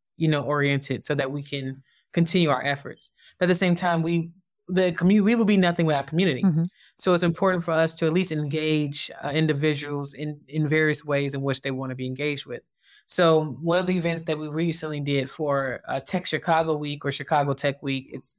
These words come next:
Speaker 1: it's our startup week here, is, um, Coded in Color, Black in Tech Night.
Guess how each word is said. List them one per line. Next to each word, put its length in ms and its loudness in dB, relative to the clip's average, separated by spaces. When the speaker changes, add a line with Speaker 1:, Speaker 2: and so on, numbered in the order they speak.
Speaker 1:
it's 160 4
our 180 2
startup 380 0
week 160 -8
here, 320 -6
is, 280 2
um, 380 0
Coded 360 2
in 140 2
Color, 480 -4
Black 240 -2
in 80 -2
Tech 260 -4
Night. 260 -20